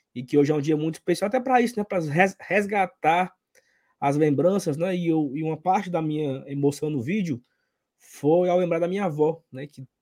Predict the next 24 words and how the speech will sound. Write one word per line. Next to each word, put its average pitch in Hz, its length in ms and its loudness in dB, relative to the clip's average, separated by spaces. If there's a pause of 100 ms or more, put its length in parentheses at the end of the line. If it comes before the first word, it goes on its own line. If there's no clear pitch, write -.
(120)
me 139 340 -6
deixou 143 460 -2
no 151 160 -2
dia 143 340 2
do 233 160 0
jogo 160 300 0
do 156 80 -6
Fortaleza 139 500 -2
e 123 40 0
River. 139 340 -4 (800)
Então 131 220 -2
foi 135 160 -2
um 127 80 0
dia, 123 160 0
assim, 120 380 -4
marcado 127 800 -2 (120)
na 120 140 -8
minha 123 200 -4
vida 117 200 -6
pra 123 180 -8
sempre, - 340 -16
né? 135 140 -8 (640)
Cláudio 220 420 10
Carvalhedo, 160 920 4